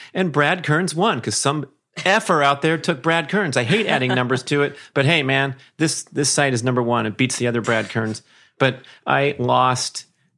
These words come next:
eleven pounds in a few days when I had vertigo and I was bedridden. I couldn't eat and I really couldn't get fluids down even.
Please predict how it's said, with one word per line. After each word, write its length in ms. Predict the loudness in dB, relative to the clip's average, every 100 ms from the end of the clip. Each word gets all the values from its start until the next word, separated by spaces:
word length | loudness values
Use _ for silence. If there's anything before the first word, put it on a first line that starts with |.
| _
eleven 400 | -4 0 2 0
pounds 600 | -2 0 2 2 0 -4 -4
in 200 | -2 -2
a 60 |
few 240 | 0 0 2
days 420 | 2 2 0 -2
when 100 | -4
I 100 | -2
had 280 | -2 -2 0
vertigo 400 | 0 2 0 0
and 100 | 0
I 60 |
was 140 | -2 0
bedridden. 480 | 0 4 2 2
I 60 | 0
couldn't 260 | 0 0 0
eat 160 | 0
and 100 | 0
I 80 | 0
really 260 | 0 0 0
couldn't 340 | -2 -4 -4
get 240 | -4 -4 -2
fluids 400 | 2 4 2 2
down 260 | 0 0
even. 380 | 0 -2 -4 -6